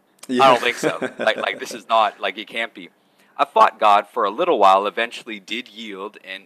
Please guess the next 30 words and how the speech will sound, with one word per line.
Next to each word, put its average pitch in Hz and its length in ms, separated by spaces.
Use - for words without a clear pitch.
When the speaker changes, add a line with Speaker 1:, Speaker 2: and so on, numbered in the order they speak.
Speaker 2:
in 107 120
obedience. 92 680
And, 95 140
and 110 340
as 123 140
soon 220 160
as 240 140
I 135 80
did 113 240
that, 92 200
this 120 100
is 143 60
what 135 160
God 92 240
said 92 180
to - 80
me. 85 120
He 85 60
said, 92 280
"You 104 80
know, 107 80
son, 110 260
it's 117 220
time 135 420
to - 100
put - 280
down 120 320
your 98 240
to-do 123 420
list 180 520